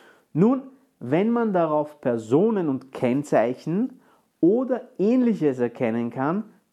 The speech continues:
dann macht man sich wieder strafbar. Es ist also verboten, außer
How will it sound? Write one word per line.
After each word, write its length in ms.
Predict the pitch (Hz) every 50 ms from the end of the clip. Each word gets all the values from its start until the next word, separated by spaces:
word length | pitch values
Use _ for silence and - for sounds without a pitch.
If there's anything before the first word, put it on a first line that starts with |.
| _ -
dann 260 | 123 135 160 185 180
macht 320 | 170 156 156 - - -
man 180 | 156 156 156 151
sich 300 | 135 127 127 139 - 120
wieder 400 | 113 117 113 123 127 131 127 - - _ _ _
strafbar. 800 | - - - 107 104 113 120 120 117 - - 107 - - - _ _ - - - _ _ -
Es 140 | 123 120 175
ist 200 | 202 185 - 175
also 440 | 175 170 160 170 170 160 165 - -
verboten, 800 | _ - - 131 120 107 107 117 123 147 170 175 175 220 226 220 - - _
außer 800 | - 113 113 120 135 156 156 - - - 214 214 247 269 - -